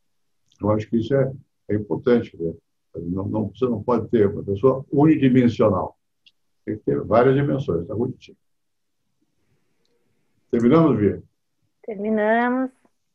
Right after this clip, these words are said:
Speaker 2: Quero agradecer imensamente, Antônio, sua disponibilidade. Eu acho que pelo chat a gente vê que todo mundo aproveitou muito. A gente reproduziu Araraquara aqui um pouquinho. E é isso.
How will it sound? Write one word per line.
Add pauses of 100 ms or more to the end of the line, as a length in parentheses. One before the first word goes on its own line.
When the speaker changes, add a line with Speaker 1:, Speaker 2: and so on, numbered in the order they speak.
(180)
Speaker 2:
Quero
agradecer
imensamente,
Antônio, (560)
sua
disponibilidade.
Eu
acho
que
pelo
chat
a
gente
vê
que (640)
todo
mundo
aproveitou
muito.
A
gente
reproduziu
Araraquara
aqui
um
pouquinho. (840)
E (340)
é
isso.